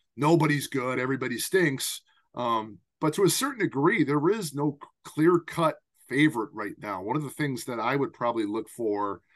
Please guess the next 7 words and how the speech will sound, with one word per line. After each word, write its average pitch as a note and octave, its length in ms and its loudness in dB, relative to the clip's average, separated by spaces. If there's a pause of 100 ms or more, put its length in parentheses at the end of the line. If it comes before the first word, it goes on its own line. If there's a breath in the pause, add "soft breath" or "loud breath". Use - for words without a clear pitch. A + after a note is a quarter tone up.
(400)
um, G#2 440 -6
the, G2+ 240 -8
the A2+ 80 -8
magic B2+ 460 -2
sauce - 760 -4
of F#2+ 140 -12
sorts F#2 580 -8